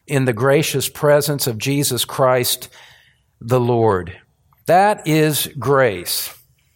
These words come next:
That is undeserved favor. That is a kindness and a love that the world knows nothing about, and it's revealed to us in the Scriptures.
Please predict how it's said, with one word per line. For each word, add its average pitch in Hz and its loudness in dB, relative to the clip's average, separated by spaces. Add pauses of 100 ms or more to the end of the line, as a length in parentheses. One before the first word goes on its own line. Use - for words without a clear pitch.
(360)
That 170 2
is 165 0
undeserved 156 0
favor. 123 0 (600)
That 170 4
is 160 0
a 139 2
kindness 196 -2 (180)
and 139 0
a 135 6
love 151 4
that 113 0
the 139 0
world 160 2
knows 147 2
nothing 151 -2
about, 120 -2 (360)
and 139 -2
it's 147 0
revealed 180 0
to 160 2
us 156 2
in 190 2
the 180 0
Scriptures. 220 -2